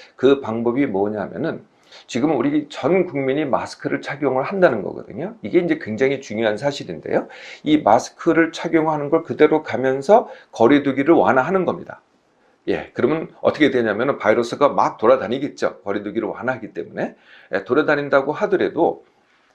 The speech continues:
나한테 옵니다. 마스크를 쓴 나, 아, 쓴 나한테 오는데, 아, 백이 온다고 할까요? 바이러스가. 그런데 실제로 마스크 때문에 내 몸에 들어오는 것은 십에 불과합니다.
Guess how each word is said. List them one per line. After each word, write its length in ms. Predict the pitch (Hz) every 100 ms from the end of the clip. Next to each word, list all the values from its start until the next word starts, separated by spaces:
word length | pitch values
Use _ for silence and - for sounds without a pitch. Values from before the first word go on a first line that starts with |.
| _
나한테 320 | 110 101 117 135
옵니다. 280 | 95 98
마스크를 380 | 92 95 - 120
쓴 180 | 117 127
나, 240 | 92 90 -
아, 160 | 87
쓴 220 | - 123 110
나한테 300 | 92 104 127
오는데, 640 | 107 147 127 156 143 - - - -
아, 120 | - -
백이 240 | 131 135
온다고 360 | 123 101 104 117
할까요? 400 | 95 90 104 -
바이러스가. 640 | 92 92 - - 180 - - - _
그런데 300 | 123 135 151
실제로 360 | 165 175 - 160
마스크 440 | - 117 - -
때문에 260 | 123 117 139
내 140 | 107
몸에 260 | 123 131 120
들어오는 320 | 107 113 107
것은 240 | 117 151
십에 380 | 170 - 170 151
불과합니다. 640 | - 107 117 - 170 -